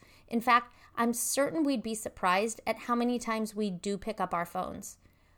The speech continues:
I challenge you, though, to be more aware of how much time you're on your device. If you can't put down your phone to pay attention to your kids, then how can you expect them to put their phone down to listen when you want to talk?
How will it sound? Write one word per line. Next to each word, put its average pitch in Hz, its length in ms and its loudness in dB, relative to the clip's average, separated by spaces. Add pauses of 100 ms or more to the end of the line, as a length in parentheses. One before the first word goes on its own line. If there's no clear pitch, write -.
(240)
I 220 140 2
challenge 214 520 0
you, 208 100 0
though, 185 240 0
to 185 160 -8
be 190 160 -2
more 196 340 4
aware 240 360 2
of 214 100 -4
how 214 160 2
much 247 260 0
time 220 280 0
you're 214 140 -2
on 202 200 -2
your 208 120 -2
device. 233 580 -4 (580)
If 247 180 -4
you 269 100 -2
can't 294 320 4
put - 240 -2
down 262 280 4
your 285 120 2
phone 208 480 -2
to 240 100 -2
pay 214 220 -2
attention 220 440 -4
to 220 100 -6
your 202 160 -2
kids, 233 520 -4 (340)
then 240 500 2
how - 260 2
can 294 180 2
you 294 80 6
expect 247 380 0
them 254 180 2
to 240 60 0
put 240 200 -4
their 220 140 4
phone 214 260 0
down 185 320 0
to - 140 -2
listen 202 440 4
when 180 160 2
you 175 120 0
want 175 240 -6
to - 100 -8
talk? - 380 -4